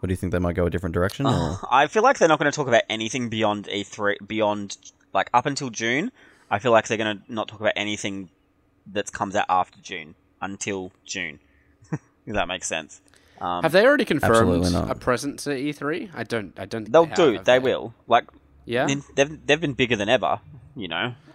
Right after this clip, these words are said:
Speaker 2: Um,
Speaker 3: Yeah. They, I mean, they do like to do their
Speaker 2: they
Speaker 3: own
Speaker 2: do
Speaker 3: sort of
Speaker 2: have
Speaker 3: thing,
Speaker 2: their, yeah,
Speaker 3: though.
Speaker 2: they do do their own thing, for sure. Um,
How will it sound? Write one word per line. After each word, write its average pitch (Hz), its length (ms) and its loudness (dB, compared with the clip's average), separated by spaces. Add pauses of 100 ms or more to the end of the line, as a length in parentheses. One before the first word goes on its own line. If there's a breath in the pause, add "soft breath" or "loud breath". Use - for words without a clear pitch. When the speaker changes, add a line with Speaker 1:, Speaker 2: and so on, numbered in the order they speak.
(120)
Speaker 2:
Um, 170 240 -6
Speaker 3:
Yeah. 202 380 2 (200)
They, 202 120 -2 (100)
I 185 80 0
mean, 190 160 -2
they 185 120 0
do 185 300 -4 (240)
like 127 300 -2
to 117 100 -6
do 117 220 -6
their 110 120 -4
Speaker 2:
they 147 80 6
Speaker 3:
own 151 60 4
Speaker 2:
do 185 80 0
Speaker 3:
sort 190 60 4
of 180 40 2
Speaker 2:
have 151 100 2
Speaker 3:
thing, 110 220 2
Speaker 2:
their, 107 80 -2
yeah, 107 60 4
Speaker 3:
though. 113 60 4
Speaker 2:
they 117 60 2
do 131 120 2
do 113 100 0
their 101 180 0
own 87 120 -6
thing, 87 300 -6
for - 100 -16
sure. 95 380 -4 (100)
Um, 92 460 -6